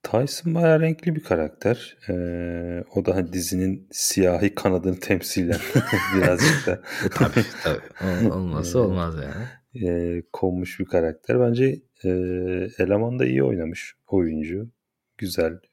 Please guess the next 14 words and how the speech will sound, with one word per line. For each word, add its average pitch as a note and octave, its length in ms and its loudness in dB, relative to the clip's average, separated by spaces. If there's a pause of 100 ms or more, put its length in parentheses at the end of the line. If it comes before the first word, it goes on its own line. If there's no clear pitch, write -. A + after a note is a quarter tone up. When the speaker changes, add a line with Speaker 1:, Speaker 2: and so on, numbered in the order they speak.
(140)
Speaker 1:
uyum F2+ 220 -2
sağlamış. D#2+ 800 -8 (920)
E, F2 40 -6
onun F#2 340 2
babasıyla F#2+ 500 4
olan F#2+ 180 2
şeyleri F#2 420 0
de E2+ 100 -2
güzel. - 320 -16 (380)
E, D#2 280 -6 (460)
diyalogları. D#2+ 720 -4 (920)
İlerleyen D#2 540 -4
bölümlerde D#2 460 -8
falan D#2+ 420 -10